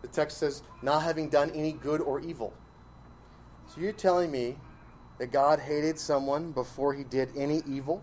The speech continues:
before that person did any evil? It's the doctrine of unconditional election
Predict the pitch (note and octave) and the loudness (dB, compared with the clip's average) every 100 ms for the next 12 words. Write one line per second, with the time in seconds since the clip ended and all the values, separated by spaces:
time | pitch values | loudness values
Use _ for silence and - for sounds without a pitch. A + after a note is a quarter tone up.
0 | - - D#3 E3 E3+ E3+ D#3+ C#3 D3 G3+ | -8 0 6 6 6 0 0 0 2 4
1 | G3 F#3+ A#3 A#3+ - - - - - - | 4 4 0 -8 -16 -18 -16 -14 -12 -12
2 | - - - - - - - - - - | -12 -16 -18 -20 -20 -20 -20 -20 -20 -20
3 | - A#2+ B2 B2 D3+ B2 B2+ B2+ B2 A#2 | -8 4 4 4 0 -4 -4 -4 -6 -6
4 | - A#2+ C#3 A2+ G#2+ - A#2 | -6 -6 -4 -4 -4 -6 -14